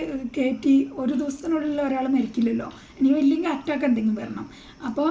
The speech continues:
നമുക്കങ്ങനെ സംശയം ഉണ്ടായിരുന്നു, ഇനി അറ്റാക്ക് എന്തെങ്കിലും വന്നതാണോ എന്ന് സംശയം ഉണ്ടായിരുന്നു. അപ്പോൾ ഈ,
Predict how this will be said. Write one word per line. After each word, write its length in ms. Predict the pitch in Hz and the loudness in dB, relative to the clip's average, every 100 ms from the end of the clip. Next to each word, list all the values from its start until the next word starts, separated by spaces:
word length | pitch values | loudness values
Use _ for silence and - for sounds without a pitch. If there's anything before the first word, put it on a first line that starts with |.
| 302 | 2
നമുക്കങ്ങനെ 560 | 277 294 330 330 339 | 2 2 2 4 4
സംശയം 340 | 330 320 269 269 | 2 0 0 2
ഉണ്ടായിരുന്നു, 300 | 247 226 240 | 2 0 0
ഇനി 120 | 240 | 0
അറ്റാക്ക് 400 | 240 - 254 254 | -2 -6 -6 -2
എന്തെങ്കിലും 540 | 247 247 233 247 254 | 2 2 2 0 0
വന്നതാണോ 440 | 254 233 247 247 247 | 0 2 2 2 2
എന്ന് 140 | 254 | 2
സംശയം 320 | 269 226 254 220 | 2 0 -2 -2
ഉണ്ടായിരുന്നു. 380 | 202 202 202 - - - - | -2 -4 -6 -8 -16 -16 -10
അപ്പോൾ 300 | 262 - 294 - - - - 269 254 | -8 -2 0 0 -4 -14 -2 4 6
ഈ, 120 | 320 | 8